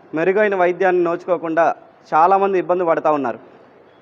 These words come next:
ముఖ్యంగా చూసుకుంటే, సీటీ స్కాన్ ఏదైతే అవసరమవుతుందో, ఆ సీటీ స్కాన్ దాదాపు కోవిడ్ అప్పటి నుంచి కూడా,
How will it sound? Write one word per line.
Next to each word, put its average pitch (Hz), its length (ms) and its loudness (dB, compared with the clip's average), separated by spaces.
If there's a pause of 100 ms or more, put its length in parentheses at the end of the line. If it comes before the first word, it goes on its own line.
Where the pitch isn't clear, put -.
(120)
ముఖ్యంగా 220 340 0
చూసుకుంటే, 190 560 -4
సీటీ 214 360 -8
స్కాన్ 190 280 -2
ఏదైతే 185 340 -2
అవసరమవుతుందో, 180 640 0
ఆ 156 200 2
సీటీ 202 320 -6
స్కాన్ 190 280 -4
దాదాపు 180 320 2
కోవిడ్ 190 400 -2
అప్పటి 180 220 0
నుంచి 175 180 -6
కూడా, 156 300 0